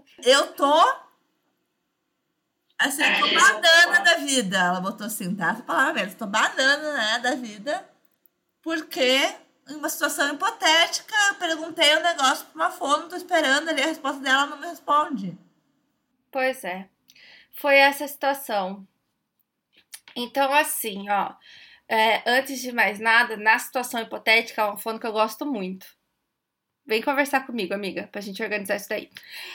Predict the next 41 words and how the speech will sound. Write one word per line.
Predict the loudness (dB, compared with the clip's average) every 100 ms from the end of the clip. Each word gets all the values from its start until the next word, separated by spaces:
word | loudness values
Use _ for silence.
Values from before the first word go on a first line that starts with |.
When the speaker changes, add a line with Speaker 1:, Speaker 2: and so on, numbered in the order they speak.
| -16 -18 -8
Speaker 2:
Mas | 4 8 10 8 2 -2 -4 6
eu | 6
queria | 6 -2 -2
um | -4
serviço | 2 4 4 0 -4 -2 -2
desta | 2 2 2 -2
fono. | -2 -2 -4 -4 -8 -14 _ _ _ _ _ _ _ _ _ _ _ -6
E | 4
aí, | 8 8 4 -2 -4 -10 _ 2
eu | 4 4
já, | 2 4 4 4 4 0 -4
eu | -6 -6
conheço | -2 2 2 0 -4
o |
histórico, | -6 0 0 0 -4
assim, | -10 -10 -8
eu | -4
mando | -4 -4
mensagem, | -6 -4 -4 -4 -6
a |
pessoa | -14 -12 -10
não |
me | -8
responde, | -10 -12 -8 -8 -8
depois | -10 -10 -10
de | -10
um | -10
mês | -10 -10
ela | -10 -10
me | -10
responde, | -10 -10 -6 -6 -6
eu |
respondo | -8 -10 -10 -12 2
na | 8 12
hora, | 12 12 10 4 -4
eu | -8 -6
já | -6
não | -6
recebo | -8 -10 -12 -8
mais | -8 -8
resposta, | -12 -6 -2 -2 -4 -12